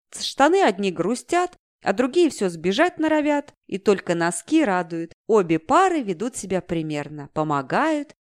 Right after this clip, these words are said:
и всячески расположения добиться пытаются. Вот уж постиралась так постиралась, вся в пене, злая,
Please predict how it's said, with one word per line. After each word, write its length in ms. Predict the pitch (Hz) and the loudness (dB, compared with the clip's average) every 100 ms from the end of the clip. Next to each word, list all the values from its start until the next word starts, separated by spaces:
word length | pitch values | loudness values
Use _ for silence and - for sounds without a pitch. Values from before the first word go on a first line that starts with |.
| _ | _
и 120 | 294 | -2
всячески 640 | 311 - 311 285 233 - 196 | -2 0 0 0 -2 -2 -2
расположения 840 | 175 - 170 165 165 285 285 226 | -2 -2 0 0 0 -2 -2 -4
добиться 500 | 170 147 156 - - | -2 -2 -4 -8 -10
пытаются. 840 | - 147 139 135 135 - - 135 160 _ _ _ _ _ _ | -8 -6 -4 -4 -6 -14 -18 -18 -18 _ _ _ _ _ _
Вот 360 | 151 170 294 330 | -4 2 2 2
уж 100 | 320 | -2
постиралась 640 | - 269 - 240 190 220 | 0 -2 2 4 4 2
так 160 | - 214 | -2 -4
постиралась, 800 | 233 - 254 190 170 170 156 - _ _ - | -4 -2 -2 2 0 0 -8 -12 _ _ -10
вся 240 | - 180 | 2 2
в 180 | - _ | 2 _
пене, 360 | 196 247 214 151 | 0 2 2 -4
злая, 560 | 147 147 226 254 151 | -4 2 4 4 0